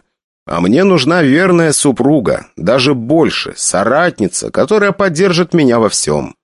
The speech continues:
И поверь мне, просто не будет. Слишком много завистников и родов, считающих, что могут поставить на место выскочку, который добился всего сам, а не опираясь на многолетнюю историю связи своего рода.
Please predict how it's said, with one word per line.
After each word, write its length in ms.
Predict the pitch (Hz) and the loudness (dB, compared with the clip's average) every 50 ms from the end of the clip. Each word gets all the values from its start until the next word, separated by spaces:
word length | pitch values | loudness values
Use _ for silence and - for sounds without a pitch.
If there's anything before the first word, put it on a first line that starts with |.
| _ _ _ _ _ _ _ _ _ _ _ _ _ _ - | _ _ _ _ _ _ _ _ _ _ _ _ _ _ -2
И 280 | 110 123 139 147 147 | 0 2 4 4 2
поверь 460 | 147 - 156 156 160 180 202 196 170 123 | 2 0 0 2 2 4 4 4 4 4
мне, 220 | 104 92 85 78 | 4 2 2 0
просто 420 | - - - 170 185 - - 180 | -2 0 0 2 2 2 2 2
не 120 | 180 185 185 | 4 4 4
будет. 500 | 165 196 247 233 123 73 - - - - - | 2 2 2 2 0 -2 -4 -6 -12 -12 -8
Слишком 520 | - - 190 254 277 - - - 226 202 | -4 -2 0 0 0 0 0 0 0 2
много 260 | 196 214 226 190 185 | 2 2 2 2 2
завистников 680 | 151 151 147 165 190 - - 160 156 135 - 143 123 - | 2 2 2 2 2 2 2 2 0 2 0 0 0 0
и 40 | 123 | 2
родов, 440 | 123 123 120 120 151 170 156 - | 2 2 2 2 2 2 2 0
считающих, 680 | - - 98 92 - 127 131 123 110 - - 110 101 - | -2 -4 -2 0 2 2 2 2 2 0 0 -2 -2 -4
что 220 | - - 120 113 | -4 -2 0 2
могут 320 | 113 123 139 131 120 110 | 2 2 2 2 0 0
поставить 580 | - 107 104 - - - 123 143 135 113 95 - 101 | 0 -2 -2 -2 0 0 2 2 2 0 0 0 -2
на 100 | 92 92 | 0 2
место 320 | 110 123 113 - - 90 | 2 0 0 0 0 0
выскочку, 580 | 101 123 151 165 - - 135 123 - - 131 - | 2 2 2 2 0 0 -2 -4 -2 -2 -2 0
который 380 | - 110 104 - 151 147 139 | 0 0 0 2 2 2 2
добился 540 | 127 123 117 107 127 139 139 123 - - 110 | 2 2 0 2 2 2 2 2 2 0 0
всего 340 | 98 - - 95 101 120 123 | -2 0 0 0 2 2 2
сам, 380 | - - - - 156 131 95 82 | 0 0 -2 -2 -2 0 0 0
а 80 | 82 | 0
не 100 | 85 85 | 0 0
опираясь 560 | 87 87 - 98 98 110 131 139 113 - - | 0 -2 0 0 2 2 2 2 2 0 0
на 60 | 98 95 | 0 0
многолетнюю 640 | 95 98 92 92 98 117 123 110 - - 104 98 | 0 0 2 2 2 2 2 0 0 0 0 0
историю 420 | 90 - - 165 165 151 135 113 | 0 0 0 0 2 2 2 2
связи 440 | 101 - 90 101 113 110 107 104 - - - - _ _ | 2 2 0 0 2 2 0 0 -2 -4 -10 -20 _ _
своего 540 | - - 80 85 87 87 80 80 85 90 | -6 -4 -2 0 0 2 2 2 0 0
рода. 420 | 87 82 78 76 67 60 55 - | 0 0 0 -2 -2 -4 -8 -10